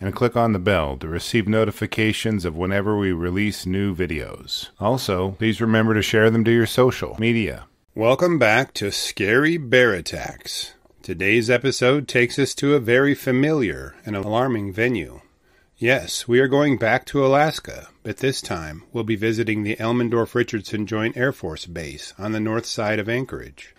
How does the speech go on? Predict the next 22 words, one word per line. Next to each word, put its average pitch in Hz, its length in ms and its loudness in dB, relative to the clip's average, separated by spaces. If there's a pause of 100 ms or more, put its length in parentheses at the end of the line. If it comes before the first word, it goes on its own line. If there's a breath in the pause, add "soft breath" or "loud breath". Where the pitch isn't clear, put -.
(380 soft breath)
The 123 80 -2
base 156 260 0
is 131 140 2
bordered 131 340 2
on 117 160 2
the 110 100 0
west 123 380 0
and 113 160 0
north 101 300 -2
by 110 100 -4
the 107 140 -4
Knik 123 340 -2
Arm, 110 580 -4
and 113 140 -2
on 107 80 0
the 107 80 -2
south 113 420 -4
by 107 140 -2
the 104 100 -4
city 110 320 0
of 92 80 -4
Anchorage. 101 640 -4